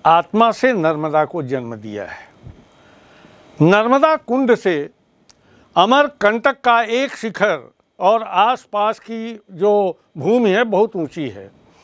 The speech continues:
वहाँ का जल निरंतर नर्मदा कुंड से गिरता रहता है, प्रवाहित होता रहता है। अनादिकाल से यह जल प्रभावित है। देखिए,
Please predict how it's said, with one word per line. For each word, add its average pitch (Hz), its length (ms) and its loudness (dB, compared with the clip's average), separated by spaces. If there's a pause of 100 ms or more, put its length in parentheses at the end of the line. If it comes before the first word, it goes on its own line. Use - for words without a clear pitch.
(480)
वहाँ 240 340 2
का 226 180 4
जल 190 400 2 (480)
निरंतर 233 800 2 (540)
नर्मदा 196 520 0
कुंड 214 360 0
से 180 360 -4 (300)
गिरता 202 400 0
रहता 160 400 0
है, 220 80 0
प्रवाहित 208 560 -2
होता 143 260 -8
रहता 123 380 -12
है। 110 160 -20 (380)
अनादिकाल 254 1080 2
से 240 300 -2
यह 226 100 0
जल 214 200 -2
प्रभावित 185 580 -2
है। 147 180 -4 (300)
देखिए, 156 540 0